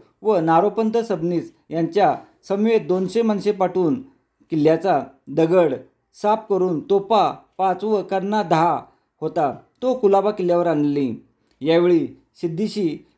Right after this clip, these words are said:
दोन चार घटका झटापट झाली, पण किल्ला, पण किल्ला पाडण्याचे काम फत्ते झाले. मनोरंजन कोट मराठ्यांनीच सतराशे एक्कावन्न साली पाडल्याचे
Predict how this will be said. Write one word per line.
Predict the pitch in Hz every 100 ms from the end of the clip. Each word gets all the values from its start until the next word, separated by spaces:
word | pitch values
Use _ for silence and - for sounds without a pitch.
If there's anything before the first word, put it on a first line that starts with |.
| _
दोन | - 180 240 240
चार | 262 220 156 -
घटका | 160 165 - 185
झटापट | 160 160 180 175
झाली, | 156 139 139 117 - _ -
पण | 180 147
किल्ला, | 143 _ _ 175 - _ _ _ - - - -
पण | 214
किल्ला | 214 180 196
पाडण्याचे | 196 185 185 175
काम | 180 180 139
फत्ते | 151 - 151
झाले. | 143 123 - _ _ -
मनोरंजन | 160 180 190 190 202 202
कोट | 202 180
मराठ्यांनीच | 170 175 208 214 202 208 - - _ -
सतराशे | 190 214 226 226
एक्कावन्न | 220 202 202
साली | 190 190
पाडल्याचे | 190 185 160 170 170 170 117